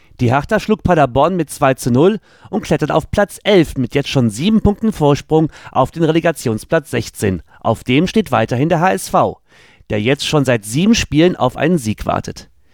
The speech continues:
Wichtig auch der Sieg der Freiburger gegen den direkten Konkurrenten aus Köln. Die Breisgauer machten einen Platz in der Tabelle gut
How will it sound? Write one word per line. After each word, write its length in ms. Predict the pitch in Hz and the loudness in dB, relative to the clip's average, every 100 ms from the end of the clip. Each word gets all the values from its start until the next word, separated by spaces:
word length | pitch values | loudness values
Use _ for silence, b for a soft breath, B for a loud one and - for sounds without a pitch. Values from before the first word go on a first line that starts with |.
| b b b b b _ | b b b b b _
Wichtig 480 | 117 143 - 208 - B - | 0 0 2 -2 -2 B -2
auch 180 | 165 | -2
der 140 | - 165 | 0 -4
Sieg 200 | 185 - | -4 -2
der 100 | 175 | -2
Freiburger 600 | - 190 247 180 156 190 | 0 2 4 2 2 0
gegen 300 | 151 175 185 | 0 -2 0
den 100 | 160 | 0
direkten 340 | 180 214 - | 0 -2 -2
Konkurrenten 600 | 180 190 208 165 143 170 | -4 0 2 2 0 0
aus 260 | 139 175 - | 0 0 -2
Köln. 360 | 127 117 92 73 b b _ | 2 2 2 -4 b b _
Die 80 | 151 | -8
Breisgauer 600 | - 120 147 - 196 208 | -2 0 0 0 2 2
machten 340 | 175 160 - | 2 -2 -4
einen 240 | 143 170 196 | 0 0 2
Platz 220 | 202 - | -2 0
in 60 | 180 | -2
der 120 | 185 | 0
Tabelle 360 | 170 147 131 | 2 2 2
gut 360 | 120 165 233 | 2 4 4